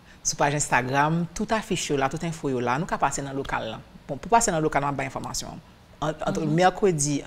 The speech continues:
Speaker 1: lundi, mercredi et vendredi, entre dix heures et deux heures, l'inscription, c'est à mille goud. Lò vini, euh, mwen enskri, e pou n ap bò
Speaker 2: Tout
Speaker 1: tèks.
Speaker 2: moun ka enskri, pa
Speaker 1: Bon,
Speaker 2: gen
Speaker 1: ou vin
Speaker 2: critère pou
Speaker 1: enskri.
Speaker 2: l'âge,
Speaker 1: Ah, oui, oui,
Speaker 2: et cetera.
Speaker 1: oui, oui, oui, oui, oui. En-, entre, entre,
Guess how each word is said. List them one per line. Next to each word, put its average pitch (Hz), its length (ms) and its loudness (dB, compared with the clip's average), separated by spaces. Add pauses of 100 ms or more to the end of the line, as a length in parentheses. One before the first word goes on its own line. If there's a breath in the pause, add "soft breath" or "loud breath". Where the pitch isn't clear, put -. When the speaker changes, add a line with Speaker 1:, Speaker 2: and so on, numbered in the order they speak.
(160)
Speaker 1:
lundi, 165 340 2
mercredi 143 600 -2 (120)
et 202 80 8
vendredi, 143 600 -2 (360 loud breath)
entre - 160 -6
dix 147 320 2
heures 131 100 0
et 127 80 -2
deux 120 280 -4
heures, 135 220 -2 (240 loud breath)
l'inscription, 156 400 -2
c'est 151 140 -2
à 127 140 2
mille 131 260 -4
goud. 107 300 -6 (720)
Lò 156 240 6
vini, 147 420 0 (400 loud breath)
euh, 139 60 4
mwen 143 240 2
enskri, 175 380 6 (120)
e 139 60 4
pou 139 160 -4
n 139 80 0
ap 147 80 2
bò 139 160 2
Speaker 2:
Tout 294 100 0
Speaker 1:
tèks. 269 220 6
Speaker 2:
moun 359 240 0
ka 262 140 2 (180)
enskri, 240 480 -4
pa 247 160 0
Speaker 1:
Bon, 277 160 12
Speaker 2:
gen 190 80 10
Speaker 1:
ou 180 80 6
vin 220 160 6
Speaker 2:
critère 214 220 6
pou 214 180 -4
Speaker 1:
enskri. 208 120 12
Speaker 2:
l'âge, 202 460 12
Speaker 1:
Ah, 269 120 12
oui, 330 160 12
oui, 311 120 12
Speaker 2:
et 302 40 12
cetera. 302 120 12
Speaker 1:
oui, 277 140 10
oui, - 20 10
oui, 254 160 6
oui, 220 200 6
oui. 208 120 6
En-, 202 200 4
entre, 233 480 8
entre, 208 280 6